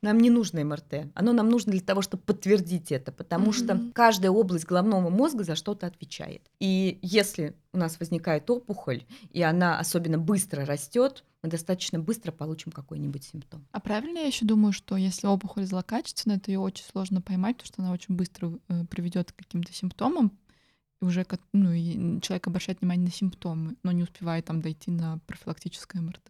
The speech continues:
Speaker 3: условно.
Speaker 1: Да.
Speaker 2: Ну, то есть, типа,
Speaker 1: Профилактическое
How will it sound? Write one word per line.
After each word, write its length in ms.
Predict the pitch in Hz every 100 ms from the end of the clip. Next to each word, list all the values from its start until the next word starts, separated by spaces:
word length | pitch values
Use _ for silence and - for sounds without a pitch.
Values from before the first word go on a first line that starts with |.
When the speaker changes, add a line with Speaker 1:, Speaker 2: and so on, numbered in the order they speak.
| 190
Speaker 3:
условно. 380 | - 208 185 185 - _ 233 - -
Speaker 1:
Да. 120 | - _
Speaker 2:
Ну, 140 | 285 247
то 100 | 247
есть, 160 | 247 -
типа, 220 | 247 -
Speaker 1:
Профилактическое 420 | 247 240 233